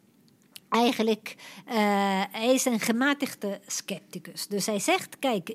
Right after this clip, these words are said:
als je met zo'n radicale twijfel begint,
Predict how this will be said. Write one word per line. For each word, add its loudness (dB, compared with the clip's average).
als 6
je 2
met 2
zo'n 2
radicale 4
twijfel 2
begint, 0